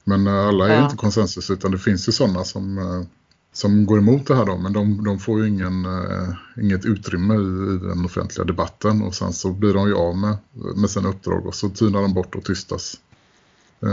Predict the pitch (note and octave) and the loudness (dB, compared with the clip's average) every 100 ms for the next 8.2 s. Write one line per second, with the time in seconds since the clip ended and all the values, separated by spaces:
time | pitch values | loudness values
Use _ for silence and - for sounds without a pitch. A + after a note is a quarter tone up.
0 | G2 G2+ G2+ A2 G#2 A#2+ A2+ A2+ A2 G#2+ | 0 2 2 4 6 6 8 6 4 2
1 | G#2 G#2+ F#2+ F#2+ G2+ F#2 F#2 F#2+ F#2+ - | 2 0 0 0 0 0 -2 -2 -4 -2
2 | A2+ A#2 - _ _ _ _ _ - F3+ | -2 -2 -8 _ _ _ _ _ -4 0
3 | G#3+ G3+ A3 G3 F#3 F3 E3+ G#3+ A3+ - | 2 2 2 2 0 -2 -2 -2 -4 -4
4 | G#3+ G#3 F3+ C#3+ C#3 E3 - F#3+ G3+ G3+ | -2 -2 -2 -4 -6 -8 -6 -4 -4 -2
5 | F3 F3 D#3 D#3 - E3 D#3 E3 F#3+ - | -4 -4 -4 -6 -4 -4 -4 -4 -4 -2
6 | F#3+ F#3 F3+ - _ _ _ _ _ _ | -4 -4 -8 -14 _ _ _ _ _ _
7 | _ _ - D3 C#3+ - - D3+ C#3+ C#3 | _ _ -8 -8 -8 -10 -4 -2 0 -2
8 | C#3 | -2